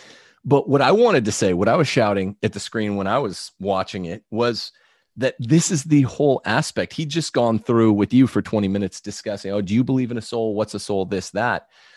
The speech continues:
Christian Aristotelianism, the, the, the point of the university, the reason humans developed a university was to impart Christian Ar-, Aristotelianism.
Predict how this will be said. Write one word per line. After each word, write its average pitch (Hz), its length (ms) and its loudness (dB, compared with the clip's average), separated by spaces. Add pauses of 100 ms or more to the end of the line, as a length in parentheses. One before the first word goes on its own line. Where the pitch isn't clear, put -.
(340)
Christian 196 400 2
Aristotelianism, 123 1000 4
the, 104 140 -4
the, 117 180 0 (640)
the 110 80 -10
point 185 440 2
of 101 100 4
the 104 100 0
university, 107 680 0
the 95 100 -6
reason 120 280 -2
humans 117 400 0
developed 104 360 -2
a 101 40 -2
university 95 560 -6
was 85 160 -8
to 107 100 -8
impart 156 400 -2
Christian 92 380 -6
Ar-, 80 180 -8
Aristotelianism. 98 960 -4